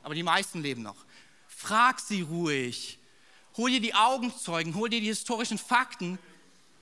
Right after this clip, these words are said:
Das, woran wir glauben, du hast es erlebt,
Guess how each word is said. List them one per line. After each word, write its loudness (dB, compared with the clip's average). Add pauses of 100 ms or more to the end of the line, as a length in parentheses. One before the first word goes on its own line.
(120)
Das, -2
woran 2
wir 0
glauben, 0
du -6
hast 0
es -6
erlebt, -2